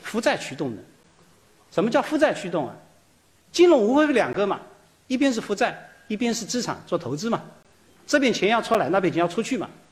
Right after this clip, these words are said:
他自己是，他只是一个桥梁和中介嘛。那么为什么说是这个负债驱动的呢？像银行，绝大部分资金我们在银行，银行就行了，就是说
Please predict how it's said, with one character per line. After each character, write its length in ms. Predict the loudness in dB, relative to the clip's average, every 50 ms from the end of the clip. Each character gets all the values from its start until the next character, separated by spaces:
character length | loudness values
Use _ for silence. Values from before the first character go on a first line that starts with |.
| _ _ _ -4
他 180 | 0 0 0 0
自 240 | 0 0 0 0
己 140 | 0 -2 -4
是， 380 | -8 -6 -4 -4 -6 -6 -8 -16 -20 -20 _ _ _ _ _ _ _ _ _ _ -2
他 140 | 0 0
只 140 | 0 0 -2 -4
是 340 | -2 -2 -4 -4 -4 -8 -10
一 120 | -8 -6 0
个 280 | 2 2 2 2 0 -8 -18 -20 -20 _ -12
桥 220 | -4 0 2 2
梁 160 | 2 2 -2
和 120 | -4 -4 -4
中 180 | -4 -4 -4
介 160 | -4 -4 -6 -6
嘛。 80 | -8 -12 -18 -20 _ _ -20 _ _ _ _ -20 -20 _ _ _ _ _ _ _ -20 _ _ -2
那 100 | 2 4
么 180 | 4 4 2 0 -6 -14 -18 -20 -20 -20 _ _ _ 2
为 120 | 2 4
什 100 | 4 4
么 80 | 2 2
说 140 | 2 0 0
是 120 | 0 0
这 100 | -2 0
个 120 | 2 2 0
负 140 | 0 0
债 160 | 0 0 0 0
驱 140 | -2 -4
动 160 | -2 0 0 0
的 60 | 0
呢？ 160 | -2 -6 -8 -12 -18 -20 _ _ _ _ _ _ _ _ _ _ _ _ _
像 180 | -4 -2 2 4
银 180 | 4 4 4 2
行， 160 | -2 -4 0
绝 120 | 2 4
大 80 | 4 4
部 60 | 4
分 80 | 2 0
资 120 | 0 0
金 100 | 0 0
我 60 | 2
们 80 | 2 2
在 80 | 0
银 220 | 0 0 -2 -4 -6
行， 120 | -6 -10 -16 -18 _ _ _ _ _
银 120 | -2 -2 0
行 100 | 0 -2
就 80 | -2
行 180 | -4 -6 -6 -8
了， 120 | -8 -8 -10
就 100 | -10 -10
是 60 | -8
说 220 | -6 -4 -6 -6